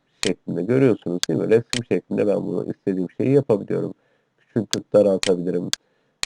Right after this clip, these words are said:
Ee, yani bu artık bir yazı formatından çıkmış oldu. Excel'de değil de başka yerlerde de kullanabilirim.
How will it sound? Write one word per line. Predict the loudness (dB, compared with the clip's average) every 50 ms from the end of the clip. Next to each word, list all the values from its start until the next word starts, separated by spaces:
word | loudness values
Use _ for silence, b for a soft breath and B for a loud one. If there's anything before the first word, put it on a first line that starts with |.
| -4
Ee, | -2 -2 0 -2 -2 -2 -4 -4 -4 -4 -6 -4 0
yani | 2 2 4 4 4 4 2 0 _ _ _ _ _ 0
bu | 4 6
artık | 6 6 4 4 2 -2 -4 0 2
bir | 2 4 4
yazı | 4 4 2 2 2 -2
formatından | 0 4 4 4 6 6 4 2 2 0 0 0 0 0 0
çıkmış | 0 -2 -2 0 -2 -4 -2 2 4
oldu. | 6 6 6 6 4 2 2 -2 _ _ _ _ _ _ _ _ _ 2 4
Excel'de | 4 4 4 4 6 8 8 8 8 6 4 4
değil | 4 2 2 2 2 2
de | 2 4
başka | 4 2 0 0 2 4
yerlerde | 6 6 6 6 6 4 2 2 2 2 0 2 2
de | 2 2 0 -4 _ _ _ _ _ _ _ _
kullanabilirim. | -2 0 0 2 2 2 2 0 0 -2 -4 -4 -6 -10